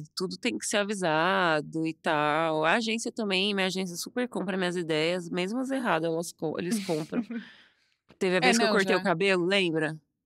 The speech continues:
Speaker 1: Cortei o cabelo aqui, assim, na pandemia, assim, o cabelo curtinho.
Speaker 2: Não lembro desse
Speaker 1: Meu
Speaker 2: cabelo.
Speaker 1: Deus, Maju, você me deu um follow.
Speaker 2: <laughs> Não. Muito curtinho?
Speaker 1: Curto, assim, ó.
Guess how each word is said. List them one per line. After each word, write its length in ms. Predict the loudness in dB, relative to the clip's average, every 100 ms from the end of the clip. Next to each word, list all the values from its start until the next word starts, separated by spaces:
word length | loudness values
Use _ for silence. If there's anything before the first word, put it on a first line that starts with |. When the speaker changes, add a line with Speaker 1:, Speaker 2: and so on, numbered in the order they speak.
| _
Speaker 1:
Cortei 220 | -4 -2 0
o 40 |
cabelo 320 | 0 0 0
aqui, 220 | 0 0
assim, 320 | -2 -2 -4 -2
na 120 | -2
pandemia, 440 | -2 0 0 0
assim, 300 | 0 -2 -2
o 60 | -4
cabelo 320 | -4 -2 -2
curtinho. 720 | -4 -10 -6 -4 0 0 0
Speaker 2:
Não 40 | -2
lembro 500 | -4 -6 -6 -6 -8 -10
desse 200 | -6 -2
Speaker 1:
Meu 200 | 0 -2
Speaker 2:
cabelo. 0 |
Speaker 1:
Deus, 640 | 0 0 2 2 0 0
Maju, 680 | -2 -2 0 0 0 0 0
você 200 | 0 -2
me 100 | -2
deu 160 | 0 -2
um 60 |
follow. 600 | -2 -2 0 2 0 -2 -4
Speaker 2:
<laughs> 960 | -8 -12 _ _ _ _ _ -2 0
Não. 340 | -4 -6 -8 -14 -18 -20 -20 -20 -16 -2
Muito 320 | 0 2 2
curtinho? 880 | 0 -2 -2 -4 -4 -6 -6 -6 -6 -12 _
Speaker 1:
Curto, 540 | -6 0 2 2 2
assim, 500 | 2 2 2 2 2
ó. 300 | 4 4 2